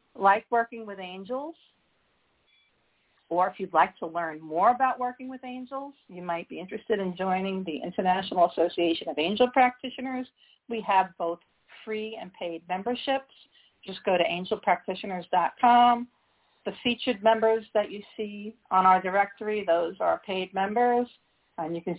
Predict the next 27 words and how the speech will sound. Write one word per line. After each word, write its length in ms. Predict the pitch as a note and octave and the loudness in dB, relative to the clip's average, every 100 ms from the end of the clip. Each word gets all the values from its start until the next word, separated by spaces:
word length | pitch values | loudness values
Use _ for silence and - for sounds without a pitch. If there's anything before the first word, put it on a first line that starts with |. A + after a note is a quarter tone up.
| - | 0
see 120 | G3+ | 0
kind 260 | G3 F3+ F3 | 4 2 2
of 120 | E3+ E3 | -2 2
what 300 | E3+ E3 - | 4 4 2
the 40 | E3+ | -12
paid 280 | G3 E3+ | -14 -12
membership 400 | F3 E3+ F3 F3+ - | -12 -12 -16 -20 -10
offers 480 | - F3+ - G#3 G3+ - _ _ _ _ _ _ _ | -4 -4 -4 -8 -10 -16 _ _ _ _ _ _ _
by 120 | - E3 - | -4 -4 -6
checking 240 | F#3 F3 | -10 -8
out 180 | E3 - | -8 -4
their 200 | F3 F3+ | -4 -4
pages. 480 | G#3+ G3 G3+ C#4+ E4 - _ _ _ _ _ _ _ _ _ _ _ _ | -6 -6 -8 -8 -10 -12 _ _ _ _ _ _ _ _ _ _ _ _
And 440 | G3 F#3+ F#3+ F#3+ G3 - | 4 4 2 -2 -8 -16
you 200 | F3+ F#3 | -16 -14
can 140 | - - | -12 0
also 340 | F#3 F#3+ F3+ - - | 2 2 -2 -10 -8
see 140 | F3+ | -4
it, 120 | E3+ - | -2 2
uh, 260 | D#3+ D3+ - _ _ _ | 0 0 -8 _ _ _
the 80 | - - | -6 2
free 140 | B3 | 4
membership 520 | B3 A3 G#3 - G3 | 6 4 0 -8 -6
also 480 | F3+ F3 - F#3 E3+ - | -2 -2 -2 -4 -4 -6
has 200 | F3+ D#3+ - | -6 -6 -8
the 60 | E3 | -12
directory 800 | E3+ F3 G3+ - A3 G#3+ A3 | -4 0 0 -2 0 2 2